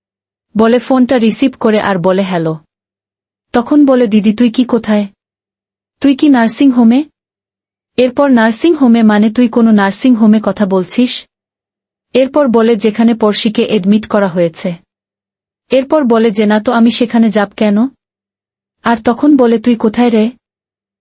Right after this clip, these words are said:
এরপর বলে যে, "আওয়াজ শুনে মনে হয়েছে তুই রাস্তায় আছিস।" আর তখন বলে, "হ্যাঁ, আমি রাস্তায় আছি, কিন্তু আসলে কি বলতো, তোর জন্য আমি চিজ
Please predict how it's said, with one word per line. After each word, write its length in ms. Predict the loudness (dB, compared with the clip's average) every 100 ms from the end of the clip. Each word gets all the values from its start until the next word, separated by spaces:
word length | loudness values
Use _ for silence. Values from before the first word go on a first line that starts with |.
| _ _ -2
এরপর 300 | 0 0 0
বলে 260 | 2 2 0
যে, 140 | 0 -2
"আওয়াজ 320 | 0 -2 -2
শুনে 280 | 0 2 4
মনে 240 | 2 2
হয়েছে 340 | 2 0 0 -2
তুই 160 | -2 0
রাস্তায় 420 | 0 -4 -4 -4
আছিস।" 340 | -4 -4 -4 -4
আর 140 | -4 -6
তখন 260 | -6 -2 2 2
বলে, 200 | 2 0
"হ্যাঁ, 220 | -2 -4
আমি 180 | -2 -2
রাস্তায় 420 | -4 -4 -4 -4
আছি, 280 | -6 -12 -14 -16 _ _ _ _ _ _ _ _ -2
কিন্তু 240 | 0 0
আসলে 360 | 0 -2 -2 -2
কি 140 | 0 0
বলতো, 300 | 0 -2 -2
তোর 240 | -2 -2 -4 _ _ _ _ _ _ _ _ _ _
জন্য 280 | -2 2 2 2
আমি 220 | 2 0
চিজ 220 | 0